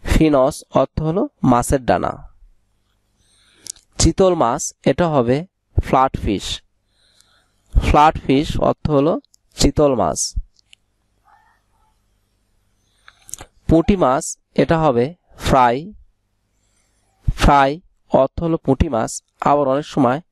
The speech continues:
পুঁটি মাছই নেম হয়ে থাকে। মাছের পিত্ত, এটা হবে গল। গল অর্থ হলো মাছের পিত্ত। মাছের ফুলকা,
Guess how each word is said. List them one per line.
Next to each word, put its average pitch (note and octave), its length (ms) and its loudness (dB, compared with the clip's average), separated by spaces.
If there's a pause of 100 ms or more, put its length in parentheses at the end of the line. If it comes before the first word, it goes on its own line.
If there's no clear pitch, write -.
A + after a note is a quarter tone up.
(140)
পুঁটি D3+ 280 2
মাছই D3 260 -2
নেম B2 120 2 (100)
হয়ে A#2 200 0
থাকে। - 220 -10 (2000)
মাছের D#3+ 340 -2 (100)
পিত্ত, - 280 -2 (420)
এটা E3 240 -2
হবে A#2+ 220 0 (760)
গল। A#2+ 200 2 (1200)
গল D#3 160 4 (120)
অর্থ - 140 -8 (120)
হলো C3+ 200 2 (480)
মাছের C3 420 -2
পিত্ত। - 300 -2 (2250)
মাছের D3+ 380 -2 (140)
ফুলকা, C#3+ 520 2